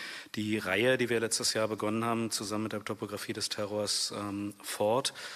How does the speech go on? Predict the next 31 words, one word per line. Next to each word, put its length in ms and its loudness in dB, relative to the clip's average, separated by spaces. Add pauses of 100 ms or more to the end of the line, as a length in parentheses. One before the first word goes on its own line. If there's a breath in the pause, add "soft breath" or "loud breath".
(140 loud breath)
äh, 60 0
wenn 640 2
wir 80 -2
uns 140 -2
den 100 -4
gefälschten 460 -2
Hitler-Tagebüchern 1120 -2
widmen. 500 0 (300 loud breath)
Ähm, 420 0 (220 loud breath)
wir 180 0
haben 160 0
uns, 380 -2
äh, 200 -2
mit 360 -4
der 100 -4
Topographie 440 -6
des 120 -4
Terrors 380 -4
haben 160 -4
wir 100 -4
vereinbart, 480 -6
dass 160 -6
wir 320 -6
etwa 220 -8
zwei 260 -2
Veranstaltungen 540 -2
im 40 -4
Jahr 140 -2
machen 300 -6
wollen. 280 -6 (440 loud breath)
Ähm, 380 -2